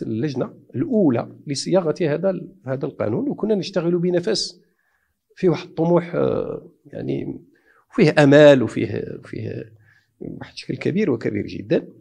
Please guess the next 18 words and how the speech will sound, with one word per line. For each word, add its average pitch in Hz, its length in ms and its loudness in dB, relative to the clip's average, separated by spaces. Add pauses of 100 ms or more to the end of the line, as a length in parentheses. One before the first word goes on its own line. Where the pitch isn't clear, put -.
(600)
فصدر 214 600 4
ال-، 208 300 -4
ال-، 127 760 -2
ال-، - 140 -10
صدر، 131 440 -2
صدر 139 320 -4
القانون. 101 380 -6 (100)
القانون 208 640 2 (400)
أعطى 208 420 4 (120)
مدة 147 340 0
ثلاث 202 380 -2
سنوات 120 520 -2 (880)
لإخراج 165 840 0 (260)
المخطط 135 580 -6
التشريعي، - 600 -8 (300)
جميع 127 300 0
النصوص - 580 -4 (220)
التطبيقية 143 680 -4